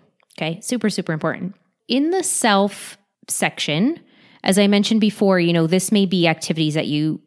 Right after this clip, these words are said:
that you do for yourself, whatever those look like for you.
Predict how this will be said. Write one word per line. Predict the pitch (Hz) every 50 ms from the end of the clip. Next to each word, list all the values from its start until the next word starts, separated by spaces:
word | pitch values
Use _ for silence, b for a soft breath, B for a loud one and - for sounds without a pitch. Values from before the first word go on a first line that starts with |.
| _ -
that | 175 165 160 -
you | 156 160
do | 143 160 151
for | 143 - 165
yourself, | 151 151 147 - - 143 139 143 143 -
whatever | 170 160 - - 165 170 156 170 165 165
those | 151 - 151 151 151 143 -
look | 123 147 143 -
like | 156 143 143 -
for | - 156
you. | 147 139 139 151 190 262